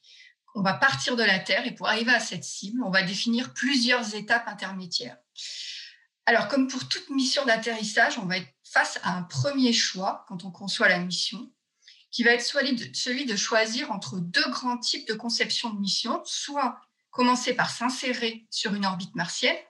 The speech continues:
comme va le faire, euh, comme le fait la sonde chinoise Tianwen un, soit, comme dans le cas, cas de Mars vingt vingt, de viser une entrée directe dans l'atmosphère. Ce choix-là, il se fait en fonction de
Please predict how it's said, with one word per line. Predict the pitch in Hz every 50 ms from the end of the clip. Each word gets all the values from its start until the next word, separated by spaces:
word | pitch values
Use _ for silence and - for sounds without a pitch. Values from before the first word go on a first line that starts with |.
| _ _
comme | - 233 220 208
va | 214 208 196
le | 190
faire, | 185 - - 208 196 190 185 180
euh, | 170 165 165 165 180
comme | - 247 214 208
le | 196 190 185
fait | - - 220
la | 190 175 180
sonde | - - 190 190 185
chinoise | - - - 190 185 180 180 175 - -
Tianwen | - - 196 185 175 175 170 165 165 165 - - 214
un, | 214 220 220 - _ _ _ _ _ _ _ _ _ - - - _ _ _ _ _ _ _ _ _ _ _ _
soit, | - - - 285 294 277 240 226 226
comme | - 302 294 285
dans | 262 254 240
le | 233 233
cas, | 233 - 226 196 190 - - _ _ _ -
cas | 254 233 214
de | 190 180
Mars | 175 202 233 240 233 -
vingt | 202 190 185
vingt, | 214 277 294
de | 240 202
viser | 185 220 220 254 285
une | 269 220 208
entrée | 214 214 - - 262 262
directe | 233 - - 254 254 - 240 220 220 - - - - _ _
dans | - 190
l'atmosphère. | 180 180 - - 175 170 - - - - - - _ _ _ _ _ _ _
Ce | - - - 277
choix-là, | 285 269 - 254 220 202 220 247 269
il | 254
se | 233 - - 214 208
fait | 214 - 269 262
en | 220 196
fonction | - - 190 180 - - - 240 247
de | 226 190 180 180